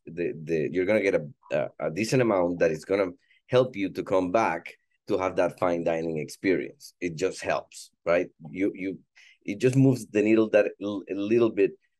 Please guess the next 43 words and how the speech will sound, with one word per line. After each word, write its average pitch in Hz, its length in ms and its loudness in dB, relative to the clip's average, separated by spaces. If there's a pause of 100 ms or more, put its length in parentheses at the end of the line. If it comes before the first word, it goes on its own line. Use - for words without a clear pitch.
(120)
when 87 280 -2
you're 92 120 0
making 95 300 -2
the 90 80 -4
decision, 90 400 -8
should 87 200 -10
we 87 120 -2
go 87 200 2
to 85 220 -6
Italian 87 760 0 (680)
A 113 440 2 (320)
or 92 280 0
seafood 95 640 -4 (440)
B? 87 420 -4 (420)
And 85 160 2
then 87 200 4
you 85 100 -4
go, 87 320 4
"Okay, 92 420 0
let's 85 280 -4
seafood 104 360 -2
B. 127 160 2
You 101 140 -2
know 101 100 2
what? 113 280 2
I 82 80 0
have 87 160 -4
a 85 80 -12
fifty 87 320 -8
dollar 80 320 0 (500)
card 82 280 4
that 78 140 4
we 78 140 -6
can, 80 240 -2
I 80 60 -2
have 80 160 -4
fifty 80 240 -6
dollars 78 300 -2
there 78 140 -4
that 73 160 -4
we 73 120 -6
can 78 180 -2
use 82 460 -4